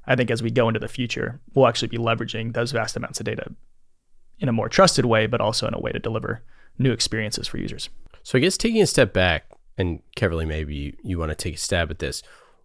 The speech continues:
Speaker 2: What is unstructured data? Like, what, what are we talking about, and what, what are the stakes here?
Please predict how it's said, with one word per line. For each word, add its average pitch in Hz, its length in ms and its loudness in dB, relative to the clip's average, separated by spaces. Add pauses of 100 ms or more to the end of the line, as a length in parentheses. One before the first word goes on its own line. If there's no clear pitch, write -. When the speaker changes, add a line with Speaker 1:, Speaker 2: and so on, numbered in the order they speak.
Speaker 2:
What 120 360 4
is 135 380 8
unstructured 95 680 2
data? 80 320 -4
Like, 80 180 -4
what, 127 340 6
what 117 160 6
are 160 40 6
we 156 140 6
talking 101 400 4
about, 87 240 4
and 85 100 -2
what, 85 180 0
what 98 120 2
are 104 60 2
the 78 80 -2
stakes - 400 -4
here? - 240 -10